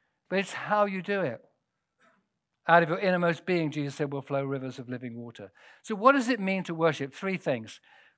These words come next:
Firstly, it means a consecration of our whole lives. Every moment of your life is an act of worship. I know you're at work and you're at play and doing other things,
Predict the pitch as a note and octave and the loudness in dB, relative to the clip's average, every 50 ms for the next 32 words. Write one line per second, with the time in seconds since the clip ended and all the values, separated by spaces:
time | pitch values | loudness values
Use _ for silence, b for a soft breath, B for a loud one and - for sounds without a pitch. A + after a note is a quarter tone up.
0 | b - B3 B3+ B3+ A#3+ - - A#3 A3 A3 G#3 F#3 - _ _ _ - F3+ D#3+ | b 6 8 8 10 8 6 2 2 2 2 2 -2 -8 _ _ _ -8 -6 -4
1 | D#3 F3+ F#3 F#3 F3+ F3+ F3 D#3 - - - - _ _ _ _ _ _ _ _ | -2 0 0 0 0 0 -2 -4 -8 -12 -16 -20 _ _ _ _ _ _ _ _
2 | _ _ _ _ _ _ _ _ _ _ _ _ _ E3 - - F#3+ F#3 F3 - | _ _ _ _ _ _ _ _ _ _ _ _ _ -8 -2 0 -2 -2 -2 -4
3 | F3+ - - F#3 F3+ D3+ - E3+ E3 D3 D#3 D3 C3+ B2+ D3 C#3+ C3+ B2+ B2 A#2 | -6 2 4 4 4 4 0 -4 0 2 4 2 2 2 -2 -2 0 0 -2 -2
4 | A2 G#2 G#2 - - - - _ _ _ _ _ - A3 G#3+ A3+ G3+ A#3 A#3 G#3+ | -4 -6 -12 -16 -20 -20 -20 _ _ _ _ _ 4 4 6 6 4 2 0 4
5 | G3+ G#3 G#3 G#3 G#3 F#3+ G3 F#3+ E3 F#3 F3+ F3+ F#3 F3+ F#3 E3+ D3 C3+ C3+ - | 4 4 4 4 2 -2 -4 -4 -4 -4 -2 -2 2 6 6 8 8 6 4 -2
6 | - E3+ D3 - E3+ D#3 C#3+ C#3+ C#3 - - - - C#3 A#2+ B2+ C3 B2 A2 - | -6 -10 -10 -8 -4 -2 0 0 -2 -4 -10 -14 -14 -14 -10 -8 -10 -10 -10 -10
7 | - G#2+ G2 - _ _ _ _ _ G#3 A3+ G#3+ F#3 E3+ D3+ C#3 C3+ C3+ B2 B2 | -12 -14 -16 -18 _ _ _ _ _ 2 4 4 4 2 2 2 0 -2 -2 2
8 | C#3+ D3 D3 D3 - C3+ A#2+ A#2 A#2 A2 - - D3+ C#3+ C#3 C3+ B2+ C3 C3 B2 | 4 6 6 6 4 0 -8 -8 -10 -10 -4 0 0 2 2 0 0 -2 -2 -2
9 | C3+ C3 B2 A#2+ - D3 C3 A#2 | -2 -2 -4 -4 -4 -4 -4 -4